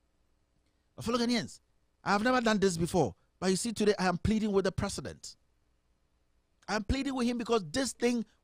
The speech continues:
from what I see, this, from my source, this thing is going to get out of hand. From what we saw in Italy,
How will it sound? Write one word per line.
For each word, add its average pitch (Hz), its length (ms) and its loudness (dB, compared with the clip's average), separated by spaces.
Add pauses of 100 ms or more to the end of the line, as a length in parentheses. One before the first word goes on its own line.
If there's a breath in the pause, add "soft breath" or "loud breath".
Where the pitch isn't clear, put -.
from 185 140 0
what 240 140 4
I 240 160 2
see, 226 380 0 (160 soft breath)
this, - 200 -4 (140)
from 185 160 0
my 240 160 2
source, 226 440 2 (360 soft breath)
this 233 180 -2
thing 226 160 0
is 185 100 2
going 196 180 2
to - 80 -6
get 139 260 0
out 156 180 2
of 123 160 -8
hand. 110 240 -6 (340)
From 147 120 -6
what 233 120 2
we 254 80 -2
saw 226 220 2
in 180 160 2
Italy, 135 340 -8